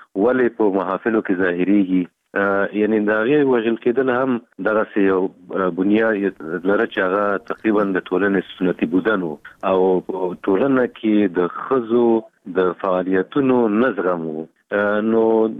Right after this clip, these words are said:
دا یوازې د دې د مرګ، آه، دوه اړخونه کېدلی شي. یو یې د خبریالۍ اړخ او بل یې د ښځینه، آه، فعالیت چې د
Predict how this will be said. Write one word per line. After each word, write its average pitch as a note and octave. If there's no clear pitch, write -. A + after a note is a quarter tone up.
دا C#3+
یوازې C#3
د A2
دې C#3+
د -
مرګ، C3
آه، G#2
دوه C3+
اړخونه G2
کېدلی E2+
شي. -
یو B2+
یې C3+
د A#2+
خبریالۍ A2+
اړخ B2+
او G2+
بل A#2
یې A#2+
د G2
ښځینه، A2
آه، E2
فعالیت F#2+
چې -
د F2+